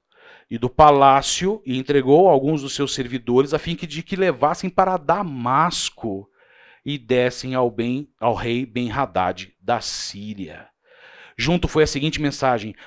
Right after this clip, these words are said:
"Vamos ser aliados como eram os nossos pais. Essa prata e este ouro são para você. Retire agora o apoio que você está dando a Baasa, rei de Israel, para que assim ele tenha de retirar os seus soldados do meu país." O rei Ben-Hadad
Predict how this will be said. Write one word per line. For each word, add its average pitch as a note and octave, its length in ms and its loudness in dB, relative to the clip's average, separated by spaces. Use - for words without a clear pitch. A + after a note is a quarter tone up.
"Vamos C#3 320 0
ser E3 120 2
aliados C3 600 2
como C3 320 0
eram C3+ 200 0
os A2+ 140 -4
nossos B2+ 380 -4
pais. G#2 520 -6
Essa A#2 240 -8
prata D3+ 400 0
e B2+ 40 -2
este B2 180 -6
ouro C3 160 2
são C#3 160 -8
para C#3 200 -2
você. C3+ 500 -6
Retire A3+ 320 2
agora E3+ 320 6
o - 20 8
apoio D3 320 4
que D#3 120 -8
você B2+ 200 -6
está C3 200 -2
dando A#2+ 240 0
a G2 40 4
Baasa, A#2+ 680 4
rei A2 220 -6
de G2 100 -12
Israel, F#2+ 580 -2
para D#3 160 6
que D3+ 120 -2
assim F3 520 -4
ele C3 220 0
tenha D#3+ 260 -4
de D3 200 -8
retirar C#3 560 -2
os C#3 100 -6
seus B2 220 -10
soldados A2+ 400 -2
do A#2+ 80 -12
meu A2+ 120 -8
país." G2 560 -8
O E4+ 140 8
rei B2+ 300 2
Ben-Hadad A2 1120 -2